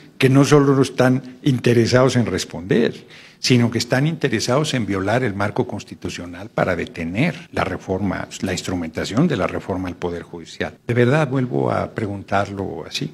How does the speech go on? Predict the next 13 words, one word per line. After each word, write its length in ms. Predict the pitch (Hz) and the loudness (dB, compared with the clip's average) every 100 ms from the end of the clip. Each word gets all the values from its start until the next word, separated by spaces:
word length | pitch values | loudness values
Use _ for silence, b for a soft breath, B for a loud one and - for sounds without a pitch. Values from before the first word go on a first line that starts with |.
| - | -6
¿Dónde 320 | 123 143 165 | 0 2 2
dice 300 | 156 156 170 | 0 0 -2
en 80 | 170 | -2
la 100 | 135 | -2
Constitución 640 | 117 - 98 - - 123 | -4 -6 -8 -6 -4 -2
que 120 | 131 | -2
tienen 260 | 120 120 139 | -4 0 0
facultades 720 | 131 117 101 92 90 92 73 | 0 -4 -6 -4 -4 -2 -4
para 400 | - 90 87 80 - | -4 -4 -2 -2 0
detener 600 | 123 123 123 123 117 - - _ _ - | 2 2 4 4 4 0 -12 _ _ 0
una 160 | 123 | 2
reforma 460 | 113 98 104 101 101 | 2 0 -4 -4 -4
constitucional? 760 | 101 - - 85 82 78 73 | -6 -10 -12 -12 -10 -12 -16